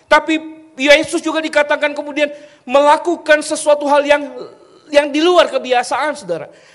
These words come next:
Dikatakan bahwa Yesus membuat sarapan untuk Petrus, tentu dengan murid-murid yang lain. Tapi bagi saya, membuatkan sarapan itu, saudara,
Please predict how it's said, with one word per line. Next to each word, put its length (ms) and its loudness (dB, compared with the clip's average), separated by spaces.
Dikatakan 400 2
bahwa 160 2
Yesus 480 -2
membuat 400 0
sarapan 640 0
untuk 320 -8
Petrus, 400 -2
tentu 400 -4
dengan 240 -4
murid-murid 400 -8
yang 160 -6
lain. 160 -6
Tapi 240 0
bagi 400 2
saya, 320 -2
membuatkan 640 0
sarapan 640 -2
itu, 80 -12
saudara, 320 -10